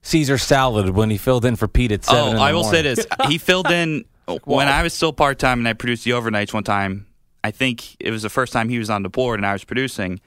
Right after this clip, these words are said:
Speaker 2: And it was, like, three thirty, and he pulls out this huge bowl of macaroni. It's, again,
Speaker 1: <laughs>
Speaker 2: three thirty in the
Speaker 1: Okay,
Speaker 2: morning on a
Speaker 1: we share that
Speaker 2: Saturday
Speaker 1: experience.
Speaker 2: morning. And it, just this huge bowl. I was just like,
Speaker 1: He's a big boy.
Speaker 2: You're right,
Speaker 1: He's
Speaker 2: but
Speaker 1: big.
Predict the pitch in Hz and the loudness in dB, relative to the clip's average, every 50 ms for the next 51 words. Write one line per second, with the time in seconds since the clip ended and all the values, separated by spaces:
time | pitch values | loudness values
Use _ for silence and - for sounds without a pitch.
0 | _ _ _ _ _ _ _ _ _ _ _ _ - 131 147 160 170 165 180 165 | _ _ _ _ _ _ _ _ _ _ _ _ -8 -6 -6 -4 -4 -2 -2 -2
1 | 143 113 - - _ - 135 143 170 185 175 - - - 139 147 151 147 120 104 | -2 -4 -6 -12 _ -8 -6 -4 -4 -4 -6 -6 -6 -4 -2 -2 -2 -2 -2 -4
2 | 98 90 92 - - 131 123 113 - 156 160 143 156 147 156 160 - - 120 107 | -4 -6 -8 -6 -6 -6 -6 -4 -4 -4 -2 0 0 0 0 0 -2 -2 -4 -4
3 | - - - - - - 131 156 180 190 190 185 151 120 110 - _ _ _ _ | -4 -8 -12 -14 -16 -12 -8 -6 -4 -4 -4 -6 -8 -10 -14 -18 _ _ _ _
4 | _ _ - 120 113 139 139 143 147 139 135 123 113 113 120 120 127 123 139 143 | _ _ -12 -4 -2 0 0 0 0 0 0 -2 -2 -2 -2 0 2 2 2 0
5 | 139 - 131 117 117 123 131 127 - 127 156 - 170 160 165 262 135 104 - - | 0 -2 0 0 0 0 0 0 0 0 -2 -2 -2 -2 0 0 0 -2 -2 -2
6 | 180 190 226 226 - - 208 202 202 202 190 - 277 254 - 226 226 202 196 202 | -2 0 0 0 0 0 0 2 2 0 2 2 2 4 4 4 4 4 4 2
7 | 220 196 185 165 - 170 156 156 156 160 156 151 143 135 131 143 143 147 147 143 | 2 2 2 2 4 4 4 4 4 4 2 2 0 0 0 0 0 0 0 0
8 | 123 113 104 104 104 104 _ _ _ - 349 - - - - 117 143 151 156 147 | 0 -2 -2 -4 -6 -8 _ _ _ -8 -8 -8 -6 -2 -2 0 0 0 -2 -2
9 | 110 117 110 107 104 98 - - 202 - - 175 180 160 131 117 - 175 196 202 | -4 -6 -6 -8 -10 -8 -6 -6 -6 -4 -2 -2 -4 -4 -4 -6 -4 -2 -2 -2
10 | 180 156 143 135 143 165 180 180 151 131 131 147 165 151 165 160 - 151 139 117 | -2 -6 -4 -2 -2 0 0 2 2 0 0 0 -2 -2 -4 -4 -4 -2 -2 -2
11 | 113 104 - - - - - 151 135 135 117 127 147 117 95 107 123 117 98 80 | -2 -4 -6 -10 -10 -6 -2 0 0 2 4 2 2 2 2 2 2 2 0 -2
12 | 80 - _ _ _ _ _ _ _ _ _ - - - 143 143 185 240 247 180 | -6 -12 _ _ _ _ _ _ _ _ _ -12 -10 -8 -2 2 2 4 4 2
13 | 127 113 107 98 - - 117 160 156 156 156 127 95 80 - - | 0 0 -2 -4 -2 0 2 2 4 4 2 0 -2 -6 -10 -14